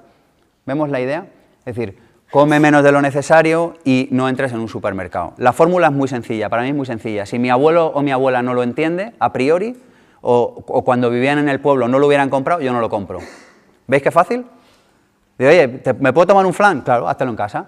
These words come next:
Pero, ah, "¿mi abuela hubiera comprado esto hace setenta años?". "No, no lo hubiera comprado". Pues yo tampoco. ¿A qué fácil?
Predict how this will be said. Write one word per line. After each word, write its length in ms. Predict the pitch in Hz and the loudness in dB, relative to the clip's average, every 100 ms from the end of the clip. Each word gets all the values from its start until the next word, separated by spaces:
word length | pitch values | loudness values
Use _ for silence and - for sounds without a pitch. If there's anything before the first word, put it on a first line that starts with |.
| _ _ _ | _ _ _
Pero, 240 | 123 123 117 | -4 -2 2
ah, 180 | 139 180 143 | 2 2 -2
"¿mi 120 | 143 139 | 2 4
abuela 320 | 139 175 202 | 6 6 6
hubiera 200 | 185 165 | 6 4
comprado 340 | 156 151 143 | 2 2 0
esto 160 | 143 147 | 0 -2
hace 260 | 147 143 | -2 -2
setenta 380 | 135 131 139 139 | -2 -4 -2 2
años?". 160 | 165 127 | 0 2
"No, 160 | 131 | 0
no 100 | 123 | 0
lo 80 | 127 | 0
hubiera 200 | 127 113 | 2 0
comprado". 280 | 107 104 104 | -2 -4 -4
Pues 120 | 110 | -4
yo 80 | 113 | -4
tampoco. 420 | 110 95 92 90 _ _ _ _ _ - | -6 -8 -12 -14 _ _ _ _ _ -6
¿A 80 | |
qué 100 | 123 | -4
fácil? 380 | 170 107 - 92 | -4 -6 -8 -14